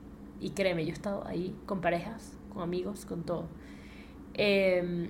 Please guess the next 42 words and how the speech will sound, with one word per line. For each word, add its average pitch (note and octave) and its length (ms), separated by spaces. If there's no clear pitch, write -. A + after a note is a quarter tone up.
me A#3+ 160
vino, B3+ 380
no, A#3+ 200
no B3 80
me B3+ 80
acu-, A#3+ 160
no, B3+ 280
me, A#3+ 140
se A#3+ 120
me A#3 60
fue A#3 80
un A3 60
poquito C4 240
el B3+ 80
hilo, F#3+ 220
pero A3+ 180
me A3+ 120
vino A3+ 180
así B3 180
como C#4+ 160
en A3+ 120
te-, G#3 180
en G#3+ 100
tema A#3+ 220
de D4 80
pareja. A3 380
Yo F#3+ 140
creo G#3+ 160
que B3+ 80
lo A#3 60
importante F#3+ 540
es A3 60
alguien F3+ 380
que, F3+ 500
que - 60
esté G3 200
súper A#3+ 260
consciente D#3+ 640
y G#3+ 100
que A#3+ 100
esté A3+ 240
au-, G#3 260